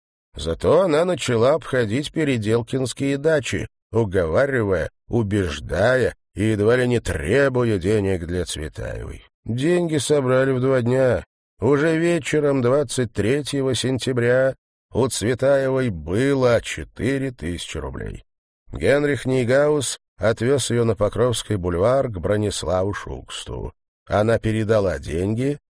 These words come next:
подписала договор, отдала свой паспорт на прописку, у Мура паспорта еще не было. Как ни странно, до сих пор не ясно, кто именно одолжил деньги Цветаевой.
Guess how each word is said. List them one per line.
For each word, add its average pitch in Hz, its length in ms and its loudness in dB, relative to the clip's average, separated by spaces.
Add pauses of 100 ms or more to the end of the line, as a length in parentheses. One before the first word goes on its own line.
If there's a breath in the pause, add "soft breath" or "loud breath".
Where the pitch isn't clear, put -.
(140)
подписала 117 720 0
договор, 98 760 0 (220)
отдала 117 580 2
свой 110 320 -2
паспорт - 560 -2
на 113 160 0
прописку, 117 960 -2 (220)
у 92 140 -2
Мура 95 280 0
паспорта 87 640 -4
еще 87 360 -4
не 85 240 -2
было. 82 340 -2 (720)
Как 139 220 0
ни 139 120 2
странно, 139 640 -2
до 120 320 -2
сих - 440 -8
пор 92 300 -2
не 78 180 -6
ясно, 139 800 -4 (320)
кто 131 380 0
именно 123 640 0
одолжил 90 600 -4
деньги 67 380 -8
Цветаевой. 65 840 -10